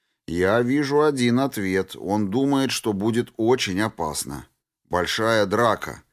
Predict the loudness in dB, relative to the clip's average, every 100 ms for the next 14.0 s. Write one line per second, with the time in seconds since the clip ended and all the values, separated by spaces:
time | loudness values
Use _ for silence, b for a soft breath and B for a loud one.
0 | _ _ _ -4 -2 2 4 4 4 2
1 | 4 4 4 4 4 4 2 2 0 2
2 | 2 4 4 2 -4 -10 -6 -2 0 2
3 | 2 4 2 0 0 2 2 2 0 -4
4 | 0 2 2 2 0 -4 -6 -8 -12 -16
5 | _ _ -12 -2 2 4 4 2 -2 0
6 | 2 2 0 -4 -4 -2 -2 -2 -4 -8
7 | -12 _ _ _ _ _ -8 -2 -2 0
8 | 0 2 2 0 -2 -4 -2 -2 -4 -6
9 | -14 _ _ _ _ _ -8 0 2 2
10 | 2 -2 0 2 2 2 2 2 2 2
11 | 2 2 0 -4 -6 -6 -6 -4 2 4
12 | 4 2 2 2 2 0 2 -2 -4 -2
13 | 0 2 2 2 2 0 -2 -6 -10 -12